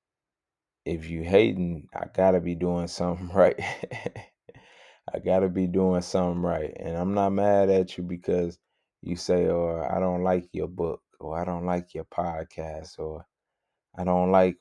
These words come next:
what you, what you, what you do when you write and you do stuff on LinkedIn and you do this and you do that." But I don't do it for the people that I don't,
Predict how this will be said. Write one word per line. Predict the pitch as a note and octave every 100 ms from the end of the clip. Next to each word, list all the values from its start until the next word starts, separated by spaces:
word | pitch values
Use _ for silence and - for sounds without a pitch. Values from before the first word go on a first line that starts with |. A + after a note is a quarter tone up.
| -
what | E2 -
you, | E2+ E2 D2+ G#1+
what | E2+ D#2+ A1
you, | B1+ G#1
what | B1 E2 -
you | -
do | E2 F2 F2
when | E2 D#2+
you | D#2 D#2
write | E2+ E2+ E2+ - -
and | - D#2+ D#2
you | D#2
do | D#2+ F2 D#2+
stuff | - E2 E2 -
on | E2 D#2+
LinkedIn | E2+ E2 - D#2+ D#2 D#2
and | D2+
you | D#2
do | D#2+ E2+
this | E2 E2+ D#2+ -
and | D2+
you | D#2
do | E2 E2 E2
that." | E2+ - - _ _ _ _
But | E2
I | F2
don't | G#2+ G#2
do | F#2+ G#2 G2
it | F2+ -
for | - F#2
the | F2
people | - F2+ E2+
that | D#2+ C#2+
I | C#2+ -
don't, | E2 D#2+